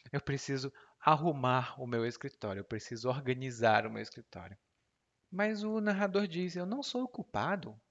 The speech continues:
os meus filhos bagunçam tudo." E bagunçar é a mesma coisa que desorganizar ou desarrumar. Mas bagunçar é mais informal,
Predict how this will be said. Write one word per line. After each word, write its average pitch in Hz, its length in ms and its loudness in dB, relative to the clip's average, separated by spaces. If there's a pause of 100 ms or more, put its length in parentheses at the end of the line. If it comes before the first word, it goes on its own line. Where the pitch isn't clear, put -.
(120)
os 139 120 -6
meus 156 240 -6
filhos 196 360 -6
bagunçam 143 1160 -2 (220)
tudo." 90 420 -16 (1040)
E 104 180 -12
bagunçar 131 880 -2 (560)
é 208 60 -4
a 208 40 -2
mesma 208 360 -2
coisa 185 380 -4
que 190 160 -10
desorganizar 135 1300 -2
ou 123 380 0 (260)
desarrumar. 117 920 -2 (680)
Mas 170 200 -4
bagunçar 170 960 2
é 165 80 0
mais 156 280 0
informal, 127 960 0